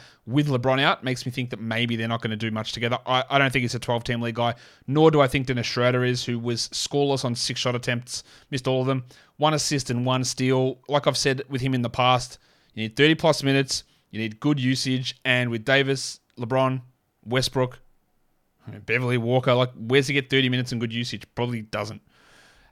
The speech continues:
As for Patrick Beverley, got ejected in this one. He was scoreless. He did have ten rebounds and two assists. He's not a twelve-team league guy, obviously. He's, like, a very deep league guy.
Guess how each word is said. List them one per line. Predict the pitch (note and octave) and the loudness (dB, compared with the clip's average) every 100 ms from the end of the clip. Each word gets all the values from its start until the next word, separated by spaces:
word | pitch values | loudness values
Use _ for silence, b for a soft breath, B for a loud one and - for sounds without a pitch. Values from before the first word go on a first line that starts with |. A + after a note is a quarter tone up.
| - | 2
As | D#3 F3 F3 | 4 4 -2
for | - F3 D#3+ D#3+ | -2 2 4 4
Patrick | D#3 D3+ - B2 | 2 0 0 0
Beverley, | C3 C#3+ B2+ | 2 2 4
got | C#3 | 4
ejected | B2+ C#3 C#3 C#3+ | 6 2 2 0
in | C#3 | 0
this | C3 | 2
one. | D3 D3 - | 2 0 -2
He | D#3 | -4
was | C#3 | -2
scoreless. | - - D#3+ F#3+ G3+ | -2 2 4 4 0
He | D#3+ | -4
did | A3 | 0
have | D3+ | 0
ten | - D3+ | 0 0
rebounds | C3+ C3+ C3 B2 | 0 0 0 -2
and | A#2+ | -4
two | C3 A2+ | -4 -4
assists. | - D3 | -4 -4
He's | F#3+ | -2
not | F3 | 0
a | A#2+ | 0
twelve-team | C3 A#2+ B2 A2+ | 0 0 0 0
league | A2+ | -2
guy, | A2 G#2+ | -2 -2
obviously. | A2 A#2 - | -2 -6 -8
He's, | C#3+ | -10
like, | G2+ G2 | -10 -10
a | |
very | G#2+ G#2+ | -6 -6
deep | G#2 A2 | -6 -8
league | G#2 G#2+ | -8 -10
guy. | A2 C3 | -8 -8